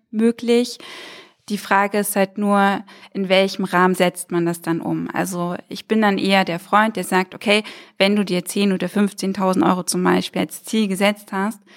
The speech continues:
dann laden wir entsprechend die Anzahl Gäste ein, die in dieses Budget passen, weil du hast natürlich recht, die Budgets sind definitiv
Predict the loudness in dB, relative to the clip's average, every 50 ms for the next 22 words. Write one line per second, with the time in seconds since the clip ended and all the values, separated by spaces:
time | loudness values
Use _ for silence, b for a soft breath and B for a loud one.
0 | B B B B B 2 2 4 4 2 0 -2 -6 _ _ _ _ _ _ -6
1 | 0 2 2 4 4 2 2 2 2 2 2 0 0 -2 -6 -6 0 0 2 2
2 | 0 -4 -8 -6 -2 0 2 2 2 2 0 -2 -2 0 0 2 2 0 0 -2
3 | -4 -4 -2 0 2 2 2 0 0 -2 -2 -2 0 2 2 2 2 2 0 -2
4 | -4 -6 -6 -6 -6 -6 -6 -4 -4 -4 -4 -4 -2 -2 -2 -2 -2 -4 -10 -2
5 | 2 2 4 4 4 2 2 -2 -4 -2 -2 -2 -4 -4 -6 -6 -6 -6 -8 -8
6 | -6 -2 -2 -2 -2 -2 -4 -12 -10 -8 -8 -6 -2 -2 -2 0 -2 -4 -6 -6
7 | -6 -4 -4 -6 -6 -6 -6 -6 -6 -6 -6 -8 -8 -6 -6 -6 -8 -12